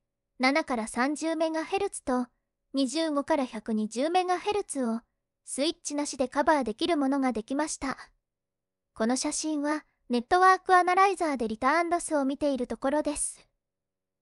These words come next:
このデータから、ブイエイチエフのエスダブリューアールは二十五から百二十メガまで一点五以下となっていることがわかります。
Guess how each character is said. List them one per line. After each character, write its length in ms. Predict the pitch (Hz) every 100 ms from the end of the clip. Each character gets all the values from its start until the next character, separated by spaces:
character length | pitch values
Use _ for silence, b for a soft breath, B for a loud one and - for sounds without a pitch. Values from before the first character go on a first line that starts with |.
| _
こ 140 | - 220
の 120 | 254
デ 140 | 311
ー 40 | 370
タ 220 | 339 302
か 140 | -
ら、 240 | 247 247 247 _ _ _
ブ 120 | 247
イ 100 | 285
エ 60 | 330
イ 60 | 339
チ 180 | -
エ 80 | 359
フ 140 | 311 302
の 140 | 247
エ 80 | 226
ス 120 | -
ダ 120 | 269
ブ 120 | 277
リ 100 | 320
ュ 60 | 330
ー 160 | 330 330
ア 20 |
ー 40 |
ル 120 | 320
は 260 | 285 277 269 _ _ -
二 120 | 277
十 220 | 269 339
五 120 | 302 285
か 120 | 320
ら 100 | 262
百 280 | 233 214 240
二 140 | 220
十 220 | 220 269
メ 140 | 349 381
ガ 100 | 370
ま 140 | 311
で 220 | 262 269 _ _ _ _
一 160 | 269 294
点 260 | - 302
五 140 | 247 269
以 80 | 320
下 140 | 339
と 100 | 269
な 120 | 262
っ 100 | 294
て 140 | 302 277
い 60 |
る 100 | 262
こ 140 | 262 285
と 100 | 302
が 140 | 254
わ 120 | 208
か 140 | - 254
り 100 | 285
ま 140 | 320
す。 280 | - -